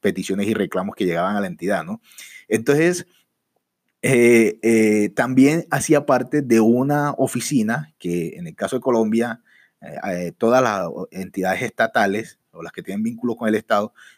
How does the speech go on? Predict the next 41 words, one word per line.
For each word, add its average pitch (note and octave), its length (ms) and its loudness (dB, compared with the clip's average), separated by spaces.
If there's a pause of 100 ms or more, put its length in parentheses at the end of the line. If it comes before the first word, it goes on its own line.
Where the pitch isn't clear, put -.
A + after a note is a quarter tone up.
(100)
tienen, A2+ 540 -2 (160)
por F#2 140 -8
ley, C3 160 4
tienen A#2+ 220 -6
que A#2+ 100 -4
tener G#2+ 260 -2
un, A#2 300 -4
un, A2 360 -4 (280)
una A#2+ 120 -2
oficina A#2+ 340 -2
que C3+ 80 -4
se G#2+ 80 -2
llama G#2+ 340 -2
la G2+ 100 -2
ley, F#2+ 180 -2 (100)
la, F2+ 320 -2
la F#2+ 120 -6
Oficina G#2 340 -6
de B2 80 -4
Control F#2+ 440 -6
Interno G#2+ 360 -6
Disciplinario. A2 640 -4 (340)
Yo C3+ 480 2
hacía B2 380 -2
parte G#2+ 260 -4
también F#2 340 -6
de F#2+ 60 -8
esa G2 140 -4
oficina G2 420 -8
en, F#2+ 200 -12
en, F2+ 380 -18
en, E2 400 -20
en E2+ 160 -12
el, E2 120 -8 (260)
en F#2 100 -12
el F2 80 -4
hospital A#2 420 0
este C3 280 -2
donde, A2+ 260 -2 (140)
donde F#2+ 160 -12
trabajaba. G#2 540 0